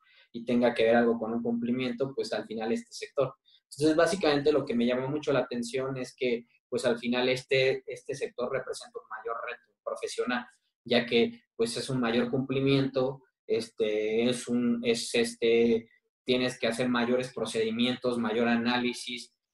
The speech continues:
detectar mayores esquemas, ¿no? Entonces, este cumplimiento al final, pues, es más complejo y, pues, al final lo único que trata de hacer es proteger los intereses de los inversionistas. Y, pues, así el sector,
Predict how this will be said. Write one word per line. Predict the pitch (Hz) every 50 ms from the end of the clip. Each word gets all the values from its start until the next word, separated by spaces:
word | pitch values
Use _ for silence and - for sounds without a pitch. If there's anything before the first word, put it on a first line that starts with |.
| _ _
detectar | - 120 117 117 117 107 - 131 123 123
mayores | 123 120 117 123 123 120 - 113
esquemas, | 107 - - - 127 123 120 120 117 117 117 117 117 117
¿no? | 113 113 120 117 - _ _ _ _ _
Entonces, | _ - 120 117 123 120 - - -
este | 139 139 139 160 -
cumplimiento | - 135 120 117 120 117 120 120 120 -
al | 131 123
final, | - - 110 113 117 117 117 -
pues, | 120 117 117 - - _ _ _
es | - 127 117 123
más | 120 120 120 123 123 123 127 131 131 127 127 131 131 131 135 -
complejo | - 127 123 127 - 131 131 127 127 - 139 156 - - - _ _ _ _ _
y, | - 123 117 113 117 113 113 113
pues, | - - 117 117 117 123
al | 117 117
final | 117 120 117 123 123 131
lo | 135 131
único | 135 135 135 135 - 131 117
que | - 117 113
trata | - 120 117 117 123 120
de | 113 110
hacer | - - 117 120
es | 117 - -
proteger | - 120 117 113 107 - 120 113 113
los | 117 117 -
intereses | 107 - - 104 107 - - - -
de | 113 -
los | - - - - -
inversionistas. | _ - - - - - - - 113 - - - _ _ - _ _ _ _ _ _ _ _ _ _ _ _ _ _
Y, | - 139 139 139 139
pues, | 131 120 -
así | 123 113 117 - 127
el | 123
sector, | 117 - 127 120 - - 143 143 143 156 196 -